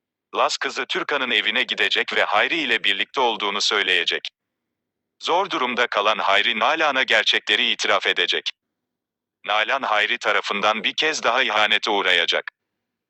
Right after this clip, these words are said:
Gerçeklerle yüzleşen Nalan Hayri'den boşanma kararı alacak.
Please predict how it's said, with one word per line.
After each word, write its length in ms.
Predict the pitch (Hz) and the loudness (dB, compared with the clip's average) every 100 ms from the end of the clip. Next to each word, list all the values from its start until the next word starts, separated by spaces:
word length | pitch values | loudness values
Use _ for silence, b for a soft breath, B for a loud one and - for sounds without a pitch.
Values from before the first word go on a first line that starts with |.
| _ _ _ | _ _ _
Gerçeklerle 680 | 110 117 - 135 151 160 156 | -2 0 -2 0 0 0 0
yüzleşen 680 | 120 139 120 113 123 113 | -2 0 2 2 4 2
Nalan 340 | 95 98 107 104 | 2 2 2 0
Hayri'den 640 | 110 151 156 135 120 110 | 0 0 0 0 0 2
boşanma 420 | 101 95 107 110 | 2 2 2 0
kararı 420 | 135 123 110 98 98 | 0 2 4 4 2
alacak. 380 | 85 82 82 | 0 0 -2